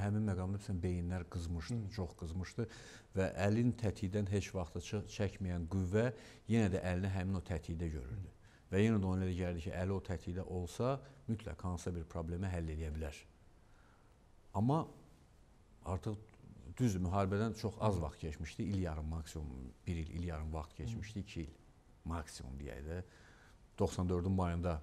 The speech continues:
Speaker 1: müharibə,
Speaker 2: Hı.
Speaker 1: Birinci Qarabağ müharibəsi başa çatır. Doxsan beşin martında bu hadisə baş verir. Bir ildən də az vaxt keçmişdi və beyinlər soyulmamışdı. Və ona görə də, e, məhz hamıya elə gəlirdi ki, yenə də həmin qüvvələri də elə gəlirdi ki, əgər Heydər Əliyev hakimiyyətə gəlibsə və onu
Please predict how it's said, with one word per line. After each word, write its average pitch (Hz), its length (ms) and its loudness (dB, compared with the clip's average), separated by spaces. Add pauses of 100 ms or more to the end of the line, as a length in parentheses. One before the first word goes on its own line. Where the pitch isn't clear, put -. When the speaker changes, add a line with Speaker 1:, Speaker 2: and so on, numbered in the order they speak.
Speaker 1:
müharibə, 85 440 0 (260)
Speaker 2:
Hı. 120 60 -4 (360)
Speaker 1:
Birinci 85 220 0
Qarabağ 87 320 2
müharibəsi 80 460 -4
başa 92 200 -2
çatır. 123 380 0
Doxsan 92 340 -2
beşin 92 220 -2
martında 92 520 -2 (260)
bu 101 60 -2
hadisə 92 340 0
baş 82 180 -2
verir. 78 260 -4
Bir 190 140 8
ildən 135 360 6
də 101 120 2
az 101 260 2
vaxt 95 200 -2
keçmişdi 104 440 -2 (340)
və 113 120 4
beyinlər 120 400 10
soyulmamışdı. 90 720 -2 (400)
Və 113 80 6
ona 123 240 8
görə 123 240 8
də, 131 80 8
e, 85 220 4 (340)
məhz 98 160 0
hamıya 104 280 4
elə 95 120 4
gəlirdi 98 320 2
ki, 120 140 0
yenə 110 260 10
də 82 80 0
həmin 98 320 4
qüvvələri 95 480 6
də 90 160 2
elə 87 160 2
gəlirdi 87 340 0
ki, 85 120 -6
əgər 85 180 -2
Heydər 87 320 -2
Əliyev 85 240 -4
hakimiyyətə 85 460 -4
gəlibsə 82 380 -4 (460)
və 92 140 2
onu 107 320 6